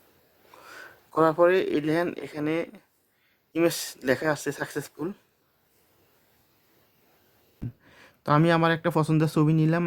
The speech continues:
নেওয়ার পরে এই যে ডান অপশনে ক্লিক করলাম। করার পরে দেখেন এই যে এখানে আপনি চাইলে কেটে নিতে পারেন। তো আমি কাটবো, কাটবো না, কাটবো না, এভাবেই দিব। এই যে উপরে টিক মার্ক আছে, টিক মার্কে ক্লিক করবেন। করার পরে উপরে দেখেন এই যে এখানে ছবিটা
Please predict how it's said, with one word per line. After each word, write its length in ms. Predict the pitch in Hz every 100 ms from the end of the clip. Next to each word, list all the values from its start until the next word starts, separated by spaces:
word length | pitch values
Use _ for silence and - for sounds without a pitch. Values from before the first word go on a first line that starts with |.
| 151
নেওয়ার 200 | 156 156
পরে 100 | 156
এই 40 | 147
যে 40 | 147
ডান 120 | 147 160
অপশনে 260 | 151 156 156
ক্লিক 200 | 151 147 -
করলাম। 240 | 151 165 202 - - - -
করার 200 | 143 143
পরে 140 | 147 160 143
দেখেন 180 | 151 156
এই 40 | 151
যে 60 | 165 - 151
এখানে 260 | 151 147 160 156 147
আপনি 140 | 160 151
চাইলে 180 | 143 147
কেটে 180 | 170 165 165
নিতে 160 | 113 120
পারেন। 180 | 104 139
তো 60 | 135 139
আমি 100 | 139 143
কাটবো, 300 | 147 143 165 170 156
কাটবো 220 | 151 147
না, 60 | 156 156
কাটবো 240 | 160 156 160
না, 60 | 190 220 - - - _ 139
এভাবেই 300 | 147 156 165
দিব। 120 | 165 165
এই 60 | 156
যে 40 | 160
উপরে 160 | 160 165 160
টিক 120 | 170 160
মার্ক 140 | 170 170
আছে, 140 | 151 185 196
টিক 120 | - 156
মার্কে 200 | 165 156 160
ক্লিক 180 | 156 151
করবেন। 240 | 156 156 196 - - - _ -
করার 180 | 151 147
পরে 120 | 170 170
উপরে 160 | 185 160
দেখেন 180 | 151 170 160
এই 40 | 156
যে 60 | 160
এখানে 240 | 156 147 175 226 - - _ -
ছবিটা 320 | 156 151